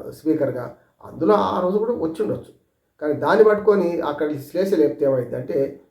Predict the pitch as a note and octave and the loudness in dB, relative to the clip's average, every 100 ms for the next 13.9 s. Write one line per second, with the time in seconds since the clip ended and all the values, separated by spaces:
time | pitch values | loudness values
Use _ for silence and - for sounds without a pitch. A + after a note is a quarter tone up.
0 | - C3 D#3 C#3+ - C#3 D3 D#3 C#3+ C#3 | -14 -2 0 0 0 0 2 2 0 0
1 | B2+ A#2+ B2 C#3+ A#2+ B2+ C3 B2+ B2 D#3+ | 0 -2 -2 -2 -2 -2 -2 -2 -2 -4
2 | - - _ _ _ D#3 D#3+ C#3+ C#3+ - | -6 -16 _ _ _ -4 -2 -2 -2 -10
3 | _ C3+ C#3 F#3 F#3+ F3+ E3+ E3+ E3 D#3+ | _ -4 2 4 4 4 2 2 0 -2
4 | D#3+ D#3+ D#3 D#3+ D#3 C3+ D3 D3+ D#3 C#3 | 2 4 2 2 2 2 2 2 2 0
5 | C3+ C3+ G#2+ - _ _ _ - C#3 C3+ | -2 -6 -6 -14 _ _ _ -4 0 0
6 | C3 B2+ B2 D3+ D3+ D3+ D3 C#3 - - | -2 -6 0 2 2 2 2 0 -4 -16
7 | _ - B2+ B2+ B2 A#2+ A#2+ C#3 D#3+ D3 | _ -8 -4 -2 -4 -4 -6 -2 -2 -2
8 | C#3+ C#3+ D3 D3 C#3 C3+ C3+ C#3+ C#3 C3+ | 0 4 4 4 2 0 0 0 2 0
9 | C3 B2+ B2+ - - E3+ F3+ F#3 E3 F3 | -2 -4 -6 -10 -14 -10 -2 -2 0 -2
10 | F3 G3 - _ _ _ _ _ - G3 | -4 -6 -14 _ _ _ _ _ -12 0
11 | D#3+ D#3+ A3+ A3+ F#3 F3+ B2+ C#3 E3 C3+ | 4 4 2 2 0 0 -2 -2 0 2
12 | D#3 G3 D#3 C#3+ C#3+ C#3+ - _ _ B2+ | 4 6 4 2 0 -4 -8 _ _ -12
13 | B2+ F3 F#3+ D3 D3 C#3+ C#3 F3 - | -2 0 0 0 2 2 2 0 -4